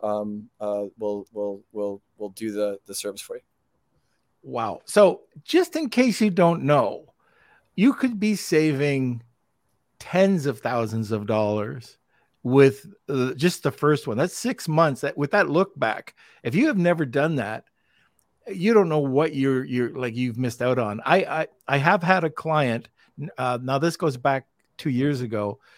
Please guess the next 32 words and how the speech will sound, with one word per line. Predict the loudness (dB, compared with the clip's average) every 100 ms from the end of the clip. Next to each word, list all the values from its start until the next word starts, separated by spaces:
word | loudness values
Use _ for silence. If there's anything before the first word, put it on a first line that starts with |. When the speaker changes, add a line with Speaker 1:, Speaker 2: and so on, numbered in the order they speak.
| _
Speaker 2:
but | -6
he | 0
got | 0
a | 2
hundred | 0 0 -4
and | -6
twenty | -4 -2 -2
some | -4 -2
odd | -2 -4
thousand | -2 -2 -2 -2
dollars | -2 -2 -4 -6
back | -8 -8 -8 -12 _ _ _ _
from, | 0 2 2 -2 -6
uh, | -4 -2 -4 -4
from | 0 2 0 -6 _ _
just | -6 -2
going | -2 -2
back | -2 -4 -4 -10 -6
and | -4 -4 -4
getting | -4 -4 -4
reimbursed. | -4 -6 -6 -10 -10 -18 _ _ _ _ _ 2
Now |
that's | 4 4
the | 2
most | 0 0
I've | -2
ever | -2 0 -2
heard | -2 -4
of, | -6 -14 _ _ _ _ 0
but, | 2 2 -2 -14
you | 2 4
know, | 4